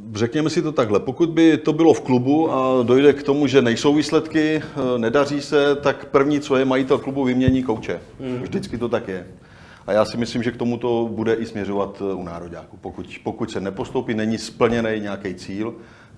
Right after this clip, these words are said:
Speaker 1: tak se samozřejmě bude hledat nový kouč, to je logický. Hm.
Speaker 2: Nikdo to naplno ještě neřekl. Eh,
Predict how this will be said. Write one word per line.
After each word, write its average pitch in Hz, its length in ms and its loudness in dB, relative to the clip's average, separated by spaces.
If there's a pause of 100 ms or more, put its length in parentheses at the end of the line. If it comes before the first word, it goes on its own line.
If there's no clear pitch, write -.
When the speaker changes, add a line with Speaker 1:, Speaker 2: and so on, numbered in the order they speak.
(120)
Speaker 1:
tak 98 160 -2
se 95 120 -8
samozřejmě 90 400 -8
bude 87 160 -8
hledat 90 260 -6
nový 90 200 -12
kouč, 90 260 -14
to - 80 -8
je 90 40 -4
logický. 87 400 -10 (260)
Hm. 92 80 -14 (320)
Speaker 2:
Nikdo 110 480 -2
to 147 360 4
naplno 120 440 -2
ještě 110 340 -4
neřekl. 92 560 -4 (280)
Eh, - 40 -10